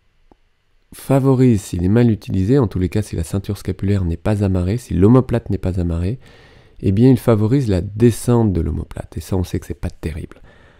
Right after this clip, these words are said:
Pour ça, je vais vous, euh, euh, décrire une, euh, loi, mais je, j'en, j'en reparlerai un peu plus tard, probablement demain, je ne sais pas, la loi, euh, le, qu'une... Euh,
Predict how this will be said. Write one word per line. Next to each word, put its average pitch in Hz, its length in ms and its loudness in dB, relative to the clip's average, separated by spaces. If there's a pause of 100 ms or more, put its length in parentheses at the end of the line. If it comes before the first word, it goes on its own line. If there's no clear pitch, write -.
(140)
Pour 113 120 -6
ça, 165 140 -2
je 139 120 -2
vais 120 100 2
vous, 107 320 0
euh, 95 440 0 (720)
euh, 95 360 -4
décrire 120 640 0
une, 104 320 4
euh, 87 280 4 (220)
loi, 101 340 4
mais 131 120 6
je, 110 200 0
j'en, 113 280 0
j'en 113 100 0
reparlerai 110 320 -2
un 110 100 2
peu 101 120 -6
plus 98 160 -6
tard, 101 180 -2
probablement 90 580 -2
demain, 87 280 0
je 90 80 -2
ne 87 80 -2
sais 90 120 -6
pas, 95 160 -2
la 87 140 0
loi, 101 340 0 (580)
euh, 92 500 -2 (1120)
le, 92 380 -4
qu'une... 98 400 -6
Euh, 85 360 -2